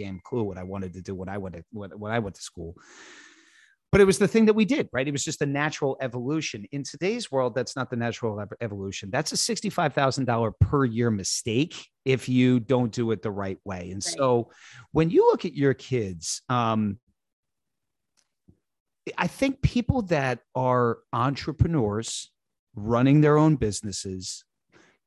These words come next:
Speaker 1: look at their kids and say, "Do we want our kids doing what we do?" Or do we see a different future for them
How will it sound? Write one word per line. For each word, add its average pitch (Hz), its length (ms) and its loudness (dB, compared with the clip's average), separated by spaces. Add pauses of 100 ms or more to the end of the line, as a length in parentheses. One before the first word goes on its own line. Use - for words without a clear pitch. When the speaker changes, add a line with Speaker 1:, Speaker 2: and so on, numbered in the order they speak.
(800)
Speaker 1:
look 143 380 4
at 151 100 2
their 156 160 0
kids 110 580 -4
and 110 160 -4
say, 107 300 -4
"Do 104 240 -8
we 120 240 -2
want 143 420 -4
our 117 200 -4
kids 120 840 -6 (720)
doing 117 380 -2
what 110 240 -4
we 110 240 -2
do?" 107 540 -6 (880)
Or 120 600 2 (280)
do 113 180 -2
we 123 640 -2 (160)
see - 580 -2
a 107 100 -6 (280)
different 131 520 2
future 95 760 -8 (100)
for 98 400 -8
them 92 400 -8